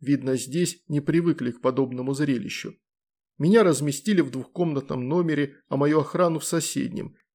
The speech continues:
Я сразу осмотрелся вокруг магическим зрением.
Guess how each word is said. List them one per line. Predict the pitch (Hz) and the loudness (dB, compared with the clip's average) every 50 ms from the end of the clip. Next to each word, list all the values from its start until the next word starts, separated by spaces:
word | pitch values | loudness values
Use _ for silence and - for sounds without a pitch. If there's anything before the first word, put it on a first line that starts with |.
| _ _ - | _ _ 0
Я | 147 190 202 | 4 6 6
сразу | 185 - 147 156 139 131 113 127 | 6 4 2 2 2 2 2 0
осмотрелся | 120 - - 127 123 - - 151 180 196 185 - - 147 | -2 -2 -2 -6 -6 -4 -2 2 4 4 4 4 0 -2
вокруг | 131 135 131 - 147 151 143 - | -2 -2 -2 0 -4 -4 -4 -4
магическим | 139 139 131 147 143 - - - - - 147 139 | -6 -6 -6 -6 -8 -8 -8 -10 -8 -6 -4 -2
зрением. | 123 135 127 123 117 - - - 104 - - _ | -2 0 0 0 -2 -2 -4 -6 -8 -8 -12 _